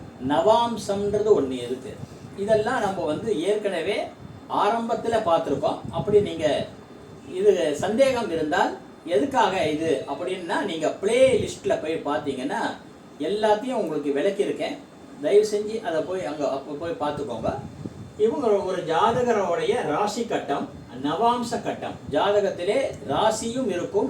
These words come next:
நவாம்சமும் இருக்கும். சில பேர்கிட்ட உங்களுடைய ஜாதகத்தை அனுப்புங்கள்ல ஒண்ணு, ஏதாவது பலன் பார்த்து சொல்லணும், அஹ், ஏதாவது கல்யாண விஷயங்கள் பார்த்து சொல்லணும்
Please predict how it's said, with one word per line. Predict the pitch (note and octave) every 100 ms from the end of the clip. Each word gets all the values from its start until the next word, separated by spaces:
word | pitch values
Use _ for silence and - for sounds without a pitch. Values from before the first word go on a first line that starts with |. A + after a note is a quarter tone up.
| C#3+
நவாம்சமும் | D#3 F#3+ G3+ F3+ E3+ G3+ B2+
இருக்கும். | A2+ - -
சில | G3+ G3+ A3+
பேர்கிட்ட | A#3+ G#3 G3+ - D4 E4 G3 - - - - F#3
உங்களுடைய | A3 A3 G3+ E3
ஜாதகத்தை | F3+ A#3+ B3+ A#3+ G#3 G3+ F3+ D3 - - - - - F3+
அனுப்புங்கள்ல | G#3+ G#3+ G3 F3+ G#3+
ஒண்ணு, | E3+ - -
ஏதாவது | C#3+ - -
பலன் | G3 A3+
பார்த்து | G#3 F#3 F3
சொல்லணும், | E3+ E3 F3 F#3 - - - - F3+
அஹ், | F3 F3
ஏதாவது | F#3 G3 F3
கல்யாண | G#3+ A#3 G#3
விஷயங்கள் | F#3 G3 F3+ C#3+ E3
பார்த்து | F3+ -
சொல்லணும் | E3 E3 F3